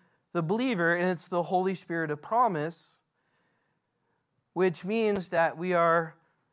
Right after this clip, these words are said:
given the guarantee. When we have the Holy Spirit, we are given the guarantee that we will make it to where we are going.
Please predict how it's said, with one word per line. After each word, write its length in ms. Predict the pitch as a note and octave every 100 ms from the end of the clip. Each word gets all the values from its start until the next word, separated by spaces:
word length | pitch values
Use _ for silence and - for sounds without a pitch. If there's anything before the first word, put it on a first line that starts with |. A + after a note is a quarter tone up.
| _ _
given 340 | G3 G3+ G#3 G3
the 80 |
guarantee. 680 | D#3+ F#3 F#3+ F3+ E3 A#3 G#3
When 220 | D#3 F3
we 120 | F3+
have 160 | F#3 F3+
the 60 | E3+
Holy 220 | F3+ F3
Spirit, 300 | - A3 F#3
we 120 | F#3
are 100 | F3+
given 320 | D#3+ F#3+ F3+
the 60 | D#3+
guarantee 920 | D#3 F#3 F3 E3 - A3+ F3+ D#3+ D#3+ - _ _ _ _ _ _
that 160 | D#3+ E3
we 140 | F3
will 180 | F#3+ F#3
make 360 | E3+ F#3 G3+ G3+
it 260 | F#3 -
to 220 | - F#3 F3
where 320 | D#3+ E3 E3
we 200 | D3+ D#3
are 200 | C#3 C#3
going. 380 | C#3 F3+ C#3+